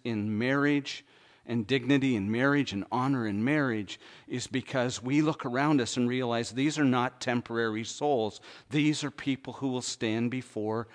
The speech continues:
God. I'm someone who will stand before God. And the Bible says it over and over again. Listen to Galatians five nineteen to twenty-one. "Now the works of the flesh are evident: sexual immorality, impurity, sensuality,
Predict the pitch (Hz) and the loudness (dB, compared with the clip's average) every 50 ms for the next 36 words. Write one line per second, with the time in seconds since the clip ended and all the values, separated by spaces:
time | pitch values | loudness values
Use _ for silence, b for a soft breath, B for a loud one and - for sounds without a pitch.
0 | B B B B - 113 - 151 156 170 165 135 110 - - 127 135 151 170 185 | B B B B -10 -4 0 2 2 4 2 2 0 0 -2 0 2 4 6 8
1 | 185 151 131 - - - 139 123 120 123 123 120 120 B B B B - - 156 | 8 8 6 4 4 4 4 4 4 4 2 0 -2 B B B B -4 -2 0
2 | 135 123 127 - - - - 131 123 120 117 117 113 117 113 117 B B B B | 0 0 0 -2 -4 -4 -2 0 2 2 2 2 2 0 -2 -4 B B B B
3 | - 131 135 123 - - - 120 120 127 127 113 139 147 175 175 170 147 131 123 | -4 -4 -4 -4 -4 -4 -2 0 0 0 2 2 2 2 4 2 2 2 2 2
4 | 123 123 107 139 143 165 175 160 165 202 - - 143 135 127 120 151 156 - - | 2 2 2 4 4 4 4 4 2 0 0 0 2 2 2 2 0 0 0 0
5 | 127 139 143 127 151 151 156 160 165 185 180 180 160 120 101 120 113 113 110 117 | 0 0 2 2 4 4 6 6 4 4 4 2 0 0 0 0 0 0 0 -2
6 | 120 - - 160 139 - - 147 143 151 156 - - 151 135 - - 156 151 151 | -2 0 0 0 2 2 2 2 2 2 2 2 0 -2 -2 0 2 4 6 6
7 | 139 120 117 - B B B B B B 120 139 139 147 156 156 - - 151 147 | 6 4 2 -2 B B B B B B 2 4 6 6 4 2 2 2 4 4
8 | 143 135 135 - - 147 143 139 139 131 135 143 139 120 117 117 120 120 117 120 | 4 4 2 0 0 2 4 4 6 6 4 4 4 4 4 2 2 2 0 0
9 | 110 120 139 151 160 - - - 165 151 - - 151 147 139 139 - 147 143 143 | 0 2 2 2 2 0 -2 -4 -4 -4 -2 0 2 4 4 4 2 2 0 0
10 | - - 139 139 131 127 107 107 107 - - B B B B B B - - - | 2 0 0 2 2 2 0 0 -2 -4 -6 B B B B B B -10 0 2
11 | 139 147 147 - - - 190 175 170 160 156 151 143 131 123 120 123 120 127 123 | 4 4 4 2 -2 -2 2 4 4 6 6 6 6 6 6 6 4 4 2 2
12 | 117 123 120 117 - - - 160 165 175 180 160 - - 147 135 135 135 123 123 | 0 0 -2 -4 -6 -2 2 2 4 4 2 0 -2 0 2 2 4 2 2 0
13 | 120 120 113 - - - 151 156 175 165 - - 143 131 127 127 120 123 113 120 | -2 -4 -6 -8 -6 -2 0 0 0 0 -2 0 2 4 4 4 4 4 2 0
14 | 120 113 | -4 -4